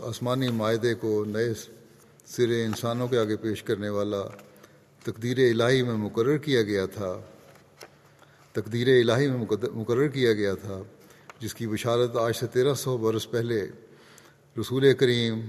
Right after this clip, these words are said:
صلی اللہ علیہ وسلم نے دی تھی، وہ میں ہی ہوں۔ اور مکالمات الہیہ اور مخاطبات رحمانیہ اس صفائی اور تواتر سے اس بارے میں ہوئے کہ شک و شبہ کی جگہ نہ رہی۔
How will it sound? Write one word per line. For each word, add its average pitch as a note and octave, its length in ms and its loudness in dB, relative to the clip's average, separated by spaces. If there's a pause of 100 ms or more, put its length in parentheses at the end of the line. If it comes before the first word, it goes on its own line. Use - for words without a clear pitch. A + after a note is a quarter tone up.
(200)
صلی A#2 240 -2
اللہ A2+ 180 0
علیہ A2+ 220 2
وسلم C3+ 300 -4
نے B2 140 0
دی G2 200 -6
تھی، G2 280 -12 (640)
وہ G#2+ 120 -6
میں C3 260 4
ہی C#3 140 2
ہوں۔ A#2 180 -2 (1080)
اور B2+ 160 4
مکالمات C3 640 2
الہیہ C3 480 6 (640)
اور A2 140 -6
مخاطبات B2+ 640 0
رحمانیہ B2+ 580 0 (800)
اس B2 100 -4
صفائی C3 440 2
اور C3+ 100 4
تواتر B2 440 2
سے D3+ 140 -2
اس B2 120 -2
بارے A#2+ 240 0
میں A2+ 120 -2
ہوئے G#2 320 -2 (600)
کہ A2+ 80 -4
شک C3 280 -2
و B2 60 4
شبہ B2 240 0
کی A2 140 -6
جگہ A#2+ 220 0
نہ D3 160 -2
رہی۔ A2+ 120 -4